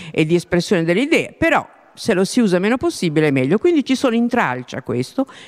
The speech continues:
e il governo ha tutta l'intenzione di crearne di più,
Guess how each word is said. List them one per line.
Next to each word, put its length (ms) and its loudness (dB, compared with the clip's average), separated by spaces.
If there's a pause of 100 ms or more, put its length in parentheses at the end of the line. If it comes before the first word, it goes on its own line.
(120)
e 80 2
il 100 0
governo 440 0
ha 100 0
tutta 420 -2
l'intenzione 680 0
di 100 0
crearne 640 0
di 260 2
più, 320 4